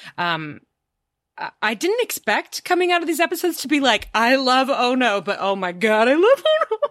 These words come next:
Ono." <laughs> And what a precious, revolting lamb. Like, the,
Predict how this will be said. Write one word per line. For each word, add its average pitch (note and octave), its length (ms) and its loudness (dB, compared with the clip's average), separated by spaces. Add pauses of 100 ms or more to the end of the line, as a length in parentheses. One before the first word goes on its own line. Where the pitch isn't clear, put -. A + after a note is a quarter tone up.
(400)
Ono." F4 160 -4
<laughs> - 0 -
And F#4+ 840 0
what A4 280 4
a - 180 -4
precious, A4 640 2 (920)
revolting A#3+ 840 -2
lamb. F3 380 -4 (120)
Like, A#3+ 240 -2 (260)
the, G#3+ 240 -4